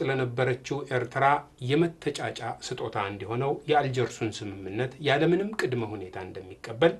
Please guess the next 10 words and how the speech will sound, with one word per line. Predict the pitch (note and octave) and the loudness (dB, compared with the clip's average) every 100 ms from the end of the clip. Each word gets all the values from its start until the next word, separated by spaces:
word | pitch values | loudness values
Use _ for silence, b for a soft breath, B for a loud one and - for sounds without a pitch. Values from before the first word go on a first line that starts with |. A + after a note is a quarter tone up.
| - | -4
ለዓለም | C3 D3 D3 B2 G#2 | -6 -2 0 -2 -6
ተናገረ። | F#2+ F2 E2+ G#2+ F#2+ - - _ _ b b b b b b b b _ | -8 -10 -4 0 0 -2 -14 _ _ b b b b b b b b _
የመደመሩ | F3+ B3+ B3+ D4+ D#4+ | 12 12 10 10 10
ፈላስፋ | E4 G3 D3 B2 - A2 D3 - C#3 | 10 10 10 6 4 4 4 4 8
አብይ | C3+ A#2+ D#3+ - - | 8 8 0 -6 -6
ሞት | C3 E3 G#3+ | 8 10 12
አልባውን | G#3 F#3 F3 F3+ F#3 | 10 10 10 8 8
ጦርነት | F#3 D#3 D3 D#3+ D#3+ | 4 4 4 2 2
ባቆመ | D3 C#3+ - B2+ B2+ | 2 2 2 2 2
በማግስቱ | A#2 A2 A2 D#3 | 2 0 -2 -4